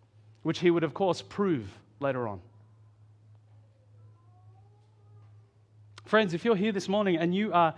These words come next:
curious about Christianity, you're interested in what we believe and what we're all about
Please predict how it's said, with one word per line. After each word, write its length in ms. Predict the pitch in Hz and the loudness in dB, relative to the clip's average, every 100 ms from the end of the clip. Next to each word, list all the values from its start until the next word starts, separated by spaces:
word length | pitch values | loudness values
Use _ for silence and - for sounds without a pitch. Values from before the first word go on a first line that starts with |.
| - - | -8 -12
curious 760 | - 208 220 247 262 - - | -4 0 0 0 -4 -8 -8
about 340 | 170 160 202 - | -4 0 0 0
Christianity, 800 | 226 - - 190 214 226 247 - - - - - _ - _ - _ - - _ - | -6 -6 -2 0 0 -4 -8 -12 -20 -20 -20 -20 _ -20 _ -20 _ -20 -20 _ -8
you're 100 | 143 | 0
interested 460 | 196 214 - 233 | 0 0 0 2
in 100 | 202 | 4
what 140 | 190 196 | 4 4
we 120 | 208 | 4
believe 460 | 190 185 226 240 | 4 6 4 4
and 140 | 190 180 | 2 2
what 160 | 208 | 4
we're 100 | 202 | 4
all 280 | 202 208 233 | 4 6 4
about 400 | 208 214 247 - | 4 4 4 2